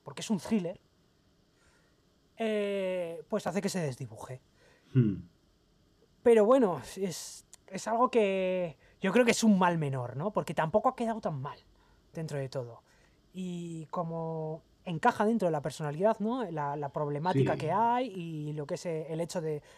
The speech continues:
Speaker 1: de que viva Bruce Wayne esa decepción, eh, es algo que hay que explorar un, un tanto y, y yo veo que, que es, es una de las decisiones difíciles a la hora de,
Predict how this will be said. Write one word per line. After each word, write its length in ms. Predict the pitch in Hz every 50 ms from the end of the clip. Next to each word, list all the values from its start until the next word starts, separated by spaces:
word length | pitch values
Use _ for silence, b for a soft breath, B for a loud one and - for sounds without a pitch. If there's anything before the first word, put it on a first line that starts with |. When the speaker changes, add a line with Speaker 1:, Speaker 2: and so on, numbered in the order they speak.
| B B
Speaker 1:
de 120 | - -
que 120 | - 175 160
viva 400 | 165 190 202 180 190 185 175 330
Bruce 260 | 151 196 220 - -
Wayne 280 | 196 220 226 214 190 185
esa 160 | 175 - 175
decepción, 640 | 160 147 - 143 - - 196 202 196 190 208 233 - _ b b b b b b b b b b b _ -
eh, 480 | 208 196 185 185 180 185 180 180 180 b b b b b
es 180 | b 202 202 -
algo 180 | 220 220 233 220
que 100 | 220 214
hay 100 | 208 202
que 80 | 220
explorar 640 | 214 - - - 185 160 156 165 160 143 131 - - _ _ 208
un, 420 | 190 151 143 151 147 143 147 170 170 _ _ _ _ _ _ _
un 200 | - 185 165 160 147
tanto 360 | 180 165 165 165 151 185 180
y, 240 | 175 156 151 147 151 b b b b b b b
y 160 | - 190 202
yo 120 | 185 214 220
veo 180 | 240 269 262 247
que, 400 | - 240 226 214 208 208 208 196
que 100 | 185 208
es, 180 | 185 - - - -
es 200 | 208 208 202 233
una 160 | 233 226 214
de 60 | 214
las 140 | 202 185 156
decisiones 460 | 180 160 - 147 - 180 180 196 170
difíciles 500 | 160 143 - 175 - - 135 123 123 117
a 60 | 131
la 100 | 131 127
hora 160 | 131 127 131 131
de, 220 | 131 127 123 123